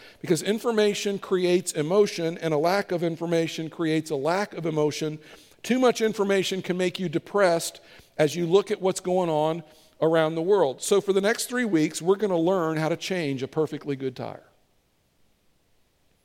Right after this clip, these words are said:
So when it begins to feel like, "Why are we talking about this?" just remember a sixteen-year-old Brett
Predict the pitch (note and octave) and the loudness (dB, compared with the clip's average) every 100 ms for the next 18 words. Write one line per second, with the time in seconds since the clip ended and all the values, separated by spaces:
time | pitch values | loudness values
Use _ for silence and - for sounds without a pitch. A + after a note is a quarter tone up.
0 | _ _ _ _ _ D3+ D3+ E3 D#3+ G#3 | _ _ _ _ _ -4 -2 -2 -2 -2
1 | - E3 - G#3 F3+ D3 C#3+ - - - | 0 -2 2 2 4 2 2 -4 -14 -20
2 | - _ A#2+ C#3 D#3+ F3+ F3 E3 D3+ D#3+ | -20 _ 0 2 2 2 -2 -2 -4 -4
3 | C#3 B2 A#2 A#2+ G#2 - C#3 - E3 E3+ | -4 -4 -4 -8 -10 -6 -6 -4 -4 -2
4 | D#3+ D#3 D#3 A2+ - C#3+ - - C#3+ C#3 | -4 -4 -4 -4 -4 -6 -6 -8 -6 -6
5 | B2+ A#2 A2+ G#2 D#2+ - | -4 -4 -4 -8 -8 -10